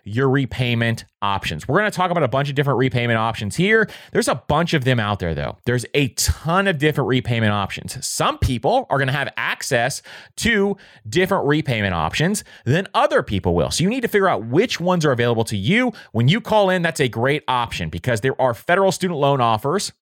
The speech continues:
like the standard repayment plan. There's the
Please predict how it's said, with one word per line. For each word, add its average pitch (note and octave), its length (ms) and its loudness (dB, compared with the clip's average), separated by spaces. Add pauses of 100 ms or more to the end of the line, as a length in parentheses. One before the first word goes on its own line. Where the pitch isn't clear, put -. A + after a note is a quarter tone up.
like D3 180 -2
the D#3 80 2
standard C#3+ 400 0
repayment C#3+ 460 0
plan. D#2+ 260 -2 (400)
There's D3 200 0
the D#3 220 -2